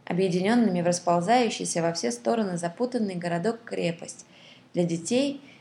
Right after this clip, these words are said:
с четырьмя входами в разных концах, с туннелями и башнями, с окнами самой странной формы.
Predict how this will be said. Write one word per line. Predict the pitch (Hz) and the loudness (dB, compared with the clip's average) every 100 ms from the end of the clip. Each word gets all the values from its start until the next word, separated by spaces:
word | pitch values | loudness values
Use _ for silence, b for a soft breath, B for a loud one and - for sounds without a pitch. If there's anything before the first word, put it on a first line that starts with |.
| - | -8
с | |
четырьмя | - 196 208 285 | -4 -2 2 0
входами | 320 220 202 247 220 | 2 2 4 4 4
в | |
разных | 180 208 202 - | 4 2 2 -4
концах, | 180 170 - 156 - | -6 -6 -6 -8 -8
с | - | -6
туннелями | 185 196 262 233 180 | -2 2 2 2 0
и | 170 | 0
башнями, | 165 170 170 160 160 B B B | 2 0 -2 -6 -10 B B B
с | - | -2
окнами | 226 233 190 165 | 0 0 -2 -4
самой | - 233 240 | 0 0 0
странной | - 185 185 180 170 - | -2 -4 -2 -4 -6 -6
формы. | 143 147 | -10 -10